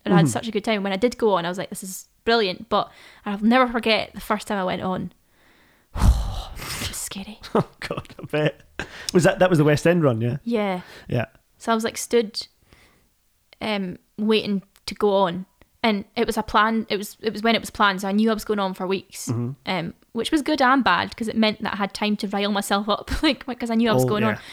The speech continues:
Speaker 1: And we had one cover run, I think, the day before where we ran the show.
Speaker 2: Right.
Speaker 1: And, um, but I was like, "Oh, am I prepared? Do I know this?" Because obviously in rehearsals, we were sitting and watching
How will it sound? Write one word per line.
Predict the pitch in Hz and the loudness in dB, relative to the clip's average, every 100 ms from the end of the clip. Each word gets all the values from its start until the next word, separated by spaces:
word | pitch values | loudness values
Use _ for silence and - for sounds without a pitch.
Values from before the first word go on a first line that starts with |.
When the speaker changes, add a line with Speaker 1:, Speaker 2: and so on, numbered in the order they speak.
| - - | -10 -2
Speaker 1:
And | |
we | 220 | 0
had | 202 | 0
one | 208 233 226 | 2 2 2
cover | 214 202 | 0 0
run, | 185 175 | 0 -2
I | 175 | -4
think, | 214 | -8
the | 202 | -6
day | 185 | -6
before | 190 - 190 180 | -6 -6 -4 -4
where | - | -4
we | 175 | -4
ran | 175 175 | -4 -4
the | 170 | -4
show. | 185 175 - - | -6 -8 -8 -2
Speaker 2:
Right. | 127 113 - _ | -2 -2 -10 _
Speaker 1:
And, | 208 202 | -4 -4
um, | 190 - _ | -4 -10 _
but | - | -8
I | 208 | -6
was | 202 | -6
like, | 208 - - | -10 -10 -6
"Oh, | 226 | -4
am | 220 196 | -4 -4
I | 202 | -6
prepared? | 208 233 285 254 | 0 2 2 2
Do | 208 185 | 0 0
I | 185 | 2
know | 208 269 | 2 4
this?" | 269 269 - - - - | 2 0 -6 -12 -14 -12
Because | 247 254 | -4 0
obviously | 269 277 254 | 0 0 0
in | 220 | 0
rehearsals, | 208 214 220 196 | 0 0 0 -4
we | 202 214 | -2 -2
were | 208 | -4
sitting | - 214 - 190 | -4 -4 -2 -4
and | 190 | -2
watching | 202 - - 185 | -2 -4 -6 -6